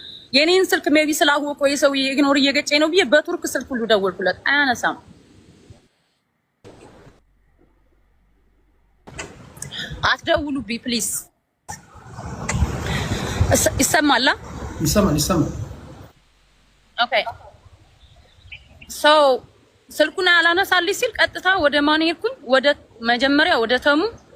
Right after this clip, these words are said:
Speaker 1: ከዛ ወደ ዮኒ ሄድኩኝ። "እባካችሁ እርዱኝ፣ እንደዚህ፣ እንደዚህ፣ እንደዚህ ትራክ ገዝቼ ነበር፣ ስልኩን አያነሳም፣ በወር ይጀምርልሻል" ያለኝ ሰውዬ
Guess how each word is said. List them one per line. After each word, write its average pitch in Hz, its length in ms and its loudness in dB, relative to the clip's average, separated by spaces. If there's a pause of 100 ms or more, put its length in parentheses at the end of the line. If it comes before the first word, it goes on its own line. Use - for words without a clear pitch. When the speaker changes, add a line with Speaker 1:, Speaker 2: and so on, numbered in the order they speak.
(340)
Speaker 1:
ከዛ 240 240 -2 (120)
ወደ 262 240 2
ዮኒ 226 280 2 (320)
ሄድኩኝ። 196 320 -4 (600)
"እባካችሁ 247 500 2
እርዱኝ፣ 285 340 -2 (600)
እንደዚህ፣ 262 300 2
እንደዚህ፣ 269 220 0
እንደዚህ 277 260 0
ትራክ 269 280 2
ገዝቼ 277 340 -4
ነበር፣ 381 320 2 (400)
ስልኩን 370 380 2
አያነሳም፣ 320 640 2
በወር 330 260 4
ይጀምርልሻል" 330 720 0
ያለኝ 302 240 0
ሰውዬ 359 280 -4